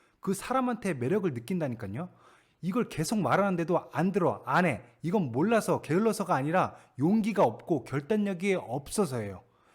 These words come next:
이것만 용기 내고 결단력 있게 하면은 대기업은 결코 어렵지 않다라는 거를 저는 알아냈어요. 아마 여러분도 알 거예요.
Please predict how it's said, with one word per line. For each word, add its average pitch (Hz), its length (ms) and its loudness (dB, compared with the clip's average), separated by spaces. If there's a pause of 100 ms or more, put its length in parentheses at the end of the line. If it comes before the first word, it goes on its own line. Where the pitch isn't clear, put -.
(340)
이것만 208 500 0
용기 185 300 0
내고 202 320 -2
결단력 202 520 -2
있게 - 120 -6
하면은 208 500 -2
대기업은 196 520 -2
결코 - 420 0
어렵지 170 260 0
않다라는 160 520 -2
거를 151 340 -2 (220)
저는 208 260 0
알아냈어요. 113 720 -2
아마 165 180 0
여러분도 170 380 0
알 117 180 -8
거예요. 101 300 -4